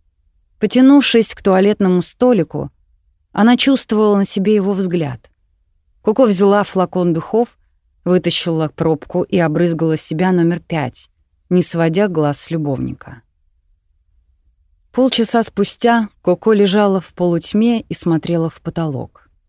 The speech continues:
Шпац лежал рядом, обхватив ее одной рукой,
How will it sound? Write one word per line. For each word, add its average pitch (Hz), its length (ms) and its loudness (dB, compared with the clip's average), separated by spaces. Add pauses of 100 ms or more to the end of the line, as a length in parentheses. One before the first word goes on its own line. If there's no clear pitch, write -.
(800)
Шпац 247 300 -2
лежал 180 340 0
рядом, 170 720 -2
обхватив 165 680 -4
ее 165 300 -2
одной 160 260 0
рукой, 165 500 -4